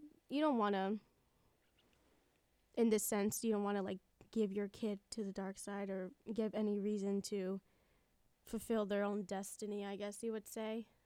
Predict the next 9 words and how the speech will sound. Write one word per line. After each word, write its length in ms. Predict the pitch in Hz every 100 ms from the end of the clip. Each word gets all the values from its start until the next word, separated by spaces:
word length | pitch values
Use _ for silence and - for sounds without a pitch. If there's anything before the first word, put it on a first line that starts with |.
| _
Um, 400 | - - 175 196 - _ _ _ _ _ _ _ _ _ _ _
but, 260 | - 202 202 294 _ _ _ _ _ _
but 140 | 226 202
yeah, 220 | 190 190 202
so 420 | - 254 247 247 214
Kylo 320 | 302 370 311
Ren 140 | 226
is 160 | 208 190
not 240 | 180 170